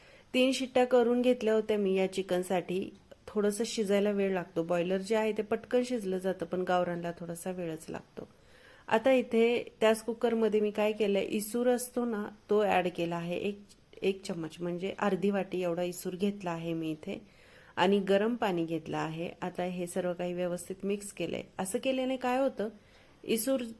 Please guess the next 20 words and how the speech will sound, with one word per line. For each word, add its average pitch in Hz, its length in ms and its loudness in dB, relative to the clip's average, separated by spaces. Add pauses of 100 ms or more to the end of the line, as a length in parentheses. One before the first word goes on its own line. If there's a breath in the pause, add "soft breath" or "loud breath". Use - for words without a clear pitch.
(140)
आपण 226 460 0
डायरेक्ट 202 420 2
भाजीमध्ये 214 680 0
जर 214 160 0
टाकला 208 360 -4
तर 175 120 -4
त्याच्या 196 280 0
गाठी 202 360 0
होतात 170 340 -6 (480 loud breath)
आणि 190 280 4
या 202 140 4
पद्धतीने 208 520 0
जर 196 160 -2
करून 196 280 -2
टाकलं 202 420 -4
तर 175 100 2
गाठी 175 280 0
वगैरे 180 260 0
होत 180 260 -4 (100)
नाहीत 170 180 -4